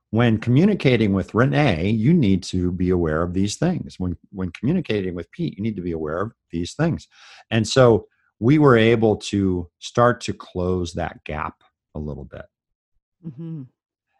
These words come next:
Speaker 1: And it, here's the interesting thing that, that's really important is individuals are individual,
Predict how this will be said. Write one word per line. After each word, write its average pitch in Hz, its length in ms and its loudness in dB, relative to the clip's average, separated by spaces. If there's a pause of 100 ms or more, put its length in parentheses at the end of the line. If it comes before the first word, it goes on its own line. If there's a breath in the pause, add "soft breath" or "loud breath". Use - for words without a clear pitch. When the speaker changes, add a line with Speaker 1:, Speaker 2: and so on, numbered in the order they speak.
(100)
Speaker 1:
And 117 140 2
it, 120 100 -4
here's 156 340 2
the 175 120 2
interesting 117 480 2
thing 98 220 0
that, 90 280 -4
that's 87 220 -12
really 113 600 0
important 87 680 -8 (720)
is 98 400 -2 (1500)
individuals 123 720 2
are 107 280 2
individual, 101 760 0